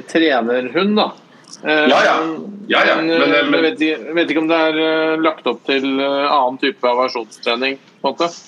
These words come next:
Speaker 2: Nei, altså det er ikke, aversjonstrening med strøm i Sverige er, eh, ikke lovlig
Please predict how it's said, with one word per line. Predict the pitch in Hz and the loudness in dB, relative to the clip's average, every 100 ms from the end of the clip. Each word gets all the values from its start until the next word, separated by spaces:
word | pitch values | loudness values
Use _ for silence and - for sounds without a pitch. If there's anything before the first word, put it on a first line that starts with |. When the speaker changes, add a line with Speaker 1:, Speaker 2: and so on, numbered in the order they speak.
| - _ _ - - | -20 _ _ -20 -4
Speaker 2:
Nei, | 143 175 | 0 0
altså | - 165 | 0 0
det | 151 | 2
er | 139 139 | 2 0
ikke, | 135 156 143 | 0 0 0
aversjonstrening | 151 156 139 139 135 135 143 143 143 135 - 143 | 0 0 -2 -2 -2 -2 -2 -2 -2 -4 -4 -4
med | 143 | -4
strøm | 139 123 135 | -2 -2 -2
i | 135 | -2
Sverige | 123 139 135 | 0 0 0
er, | 117 127 131 | 0 -2 -4
eh, | 131 131 131 | -8 -12 -8
ikke | 135 | -2
lovlig | 127 117 | 0 0